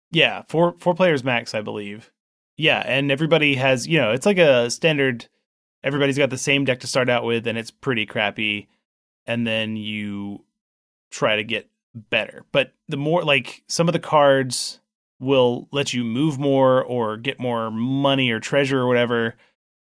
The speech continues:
or have fight so you can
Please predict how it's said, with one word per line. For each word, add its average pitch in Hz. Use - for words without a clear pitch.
or 113
have 135
fight 131
so -
you 120
can 110